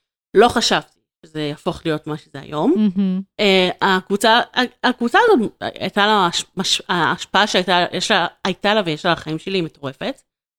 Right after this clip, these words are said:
Speaker 1: אה, כמו שאמרתי לך, מזהים אותי במלא מקומות. "אה, את הדס מהקקות."
Speaker 2: <laughs> כן.
Speaker 1: אמ,
Speaker 2: זה יפה גם, כי באמת, אה, בנות כותבות שם בקבוצה,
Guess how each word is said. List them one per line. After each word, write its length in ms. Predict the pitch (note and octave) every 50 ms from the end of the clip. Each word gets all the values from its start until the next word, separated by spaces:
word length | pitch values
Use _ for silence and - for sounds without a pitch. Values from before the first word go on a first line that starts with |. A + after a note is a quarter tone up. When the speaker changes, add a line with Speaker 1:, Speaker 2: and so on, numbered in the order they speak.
| _ _ _ _ _ - -
Speaker 1:
אה, 580 | F3 F3+ F3 E3+ E3 E3 E3 D#3+ D#3+ D#3+ D#3 D#3 -
כמו 100 | G#3+ A3
שאמרתי 280 | - A#3+ G3+ G#3+ G#3
לך, 80 | F#3 -
מזהים 260 | E3+ E3 D#3+ F3+ F3 E3+
אותי 220 | E3+ - - D3+
במלא 220 | C#3+ C#3+ C3+ C#3
מקומות. 240 | C3+ C#3 _ _ _ _ _ _ _ _ _ _ _ _ _ _ - -
"אה, 160 | F4+ G4 F4+
את 80 | F4
הדס 240 | D#4+ C#4 D4 D#4 - D4+
מהקקות." 500 | C4+ - - B3 A#3+ - - F#3 - - A3+ A3 G3+ - A3+ G#3
Speaker 2:
<laughs> 320 | G3 G3+ G3 F#3+ F#3 _
כן. 260 | - F#3+ G3 G3 G3 F#3+ F3+
Speaker 1:
אמ, 720 | F3+ G3+ F#3 F3+ F3 F3 E3+ E3+ E3 E3 E3 E3+ E3+ E3+ - - _ _ _ _ _ _ _ _ _ _ _ _ _ - G3+
Speaker 2:
זה 60 | G#3+
יפה 160 | G3 - C#4+ D#4 C#4
גם, 120 | A#3+ G#3+
כי 360 | - - G#3+ G3+ G3 F#3+ F#3+ F3+
באמת, 320 | F3+ F3+ G3+ A#3 - -
אה, 100 | C4+ B3
בנות 260 | G#3 G#3 G#3 A#3 -
כותבות 360 | - A#3 F#3+ F#3+ G#3 C#4 F4+
שם 160 | - D#4+ B3+ G#3
בקבוצה, 580 | F#3+ F3+ - - F3+ F#3+ F#3 - G3+ F3 E3+